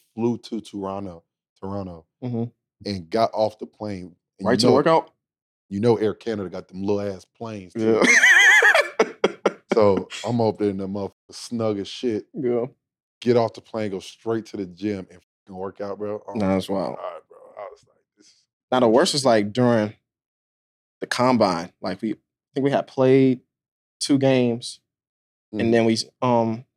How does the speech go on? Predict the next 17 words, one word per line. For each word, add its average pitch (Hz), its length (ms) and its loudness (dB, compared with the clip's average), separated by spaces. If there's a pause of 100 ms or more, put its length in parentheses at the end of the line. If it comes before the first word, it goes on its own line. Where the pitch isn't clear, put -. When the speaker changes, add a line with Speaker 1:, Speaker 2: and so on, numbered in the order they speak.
Speaker 2:
then 120 100 -2
we 120 80 0
sat - 440 2
for, 117 100 -10
like, 101 220 -6
thirty 107 220 -4
minutes. 104 480 -8 (760)
Like, 113 140 2
"All 131 100 4
right, 131 100 4
now 139 160 4
we, 135 140 4 (100)
now 151 140 4
we 170 80 6
doing 156 160 6
the 139 60 6
testing. 143 420 0